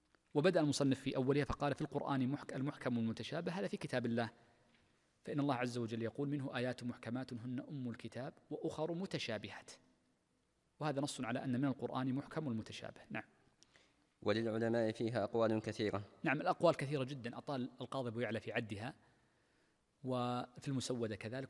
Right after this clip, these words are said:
Speaker 1: وقد أوصلها أو عد، أو نص على عددها الطوفي في الإشارات، وقال إنها تصل إلى اثني عشر قولا في التفريق بين المحكم والمتشابه. نعم.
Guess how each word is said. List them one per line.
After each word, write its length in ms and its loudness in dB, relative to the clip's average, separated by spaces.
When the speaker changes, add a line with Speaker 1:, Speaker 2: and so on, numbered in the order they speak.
Speaker 1:
وقد 180 -4
أوصلها 640 -4
أو 180 -2
عد، 140 -2
أو 200 -4
نص 280 -6
على 200 -2
عددها 640 -2
الطوفي 440 0
في 60 -4
الإشارات، 560 -2
وقال 260 0
إنها 260 0
تصل 440 -4
إلى 100 0
اثني 300 -4
عشر 340 -2
قولا 440 -4
في 140 -6
التفريق 480 -4
بين 120 2
المحكم 420 -2
والمتشابه. 540 -6
نعم. 140 -4